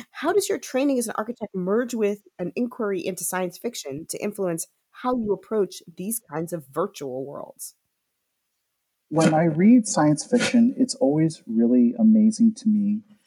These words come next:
Speaker 2: how interconnected and how well thought out the world is, whether it's kind of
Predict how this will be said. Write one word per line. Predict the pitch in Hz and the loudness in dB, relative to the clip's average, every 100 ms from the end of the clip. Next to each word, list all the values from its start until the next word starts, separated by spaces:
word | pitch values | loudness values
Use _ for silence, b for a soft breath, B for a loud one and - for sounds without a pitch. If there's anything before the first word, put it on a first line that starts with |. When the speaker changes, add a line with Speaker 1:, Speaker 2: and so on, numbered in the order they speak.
| b _ | b _
Speaker 2:
how | _ - 247 254 247 254 - _ - | _ -2 4 6 6 2 -4 _ 2
interconnected | 262 - 143 - 123 120 113 123 113 | 2 2 -6 0 4 4 2 0 0
and | 117 110 | 2 2
how | 117 | 0
well | 107 123 139 | 2 4 2
thought | - 110 110 | 0 2 2
out | 110 110 - | 4 2 2
the | 113 | -2
world | 107 107 104 104 | -2 0 0 0
is, | 107 - - _ _ _ | -8 -12 -16 _ _ _
whether | 247 247 247 | 2 4 4
it's | 226 - | 2 -2
kind | - 220 | -2 -2
of | 202 | -2